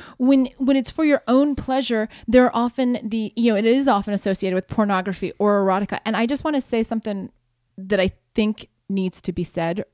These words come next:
right here in this moment. This is not something that just m-, husbands do, that just men do. Women, wives are also engaging in masturbation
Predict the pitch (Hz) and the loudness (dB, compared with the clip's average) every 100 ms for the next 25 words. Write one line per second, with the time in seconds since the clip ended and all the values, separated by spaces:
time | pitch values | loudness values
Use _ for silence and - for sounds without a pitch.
0 | - 156 175 165 - 170 - 165 160 156 | -12 -2 -2 -2 -4 -6 -4 -8 -6 -8
1 | 151 - _ _ - - - 214 277 381 | -10 -14 _ _ -20 -20 -6 -2 0 -2
2 | 277 269 277 - 262 240 247 240 220 - | 0 2 0 0 -4 -2 0 0 -2 0
3 | 220 - 214 - - 240 220 202 160 170 | -2 0 -4 -4 -2 2 2 0 -4 -6
4 | - - 190 175 - - 220 226 214 208 | -14 -10 -4 -4 -4 0 2 2 2 2
5 | 190 196 190 185 - - _ _ _ _ | 2 2 0 -2 -4 -10 _ _ _ _
6 | _ _ 208 208 254 285 311 330 285 - | _ _ -2 4 6 6 2 -2 -8 -4
7 | 208 214 247 247 190 175 226 - 247 226 | 0 2 0 -2 0 0 0 0 0 2
8 | 208 214 214 196 190 185 202 214 190 185 | 0 -2 -2 -2 0 0 -2 -4 -2 -2
9 | - 180 | -4 -8